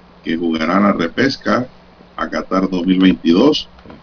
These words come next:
con Australia o con Emiratos Árabes. Ayer, pues, ganaron su partido dos a cero ante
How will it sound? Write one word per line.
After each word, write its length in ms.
con 260
Australia 760
o 240
con 240
Emiratos 600
Árabes. 520
Ayer, 240
pues, 340
ganaron 460
su 220
partido 680
dos 160
a 100
cero 460
ante 760